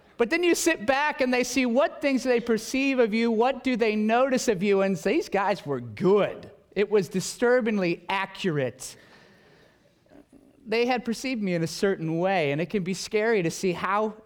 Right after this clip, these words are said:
is my life perceived? How can I be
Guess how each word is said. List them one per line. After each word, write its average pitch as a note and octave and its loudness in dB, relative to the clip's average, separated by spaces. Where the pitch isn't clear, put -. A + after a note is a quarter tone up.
is E3+ 0
my E3 -2
life E3+ -2
perceived? D#3+ -4
How A3 0
can G#3+ -2
I F3+ -2
be D#3+ -4